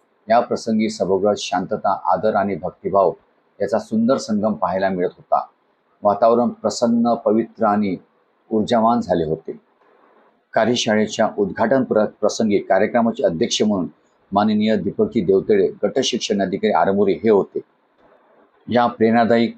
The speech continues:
कार्यशाळेचे प्रमुख मार्गदर्शक माननीय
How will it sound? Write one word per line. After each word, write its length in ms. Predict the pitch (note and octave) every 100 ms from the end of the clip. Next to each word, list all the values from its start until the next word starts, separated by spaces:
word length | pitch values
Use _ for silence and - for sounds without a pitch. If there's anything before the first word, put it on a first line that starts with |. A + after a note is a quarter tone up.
| _ _ _ _
कार्यशाळेचे 680 | - G#2+ A#2+ A2 G#2+ - G2+ E2 _ _ _ _
प्रमुख 180 | A#2+ B2+
मार्गदर्शक 580 | A#2+ G2 F2+ G2 F#2+ F#2+ E2+ _ _ _ _
माननीय 420 | G2+ G#2+ A2+ A2+